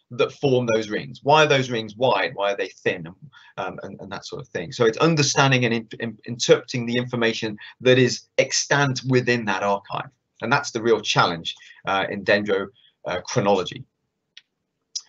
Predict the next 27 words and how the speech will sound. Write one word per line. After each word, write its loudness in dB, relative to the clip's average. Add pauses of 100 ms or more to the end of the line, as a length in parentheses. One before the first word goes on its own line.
(1160)
One 6
of 8
the 2
great 2
strengths 0
of -6
dendrochronology -2
is -6
the -12
dating -2
control -6
that -10
we -10
have. -10 (680)
Um, 6
this 0
is -2
a 0
schematic 2
figure. 4
Um, -2
I've -6
nicked -8
it -4
off -4
some -14
colleagues, -2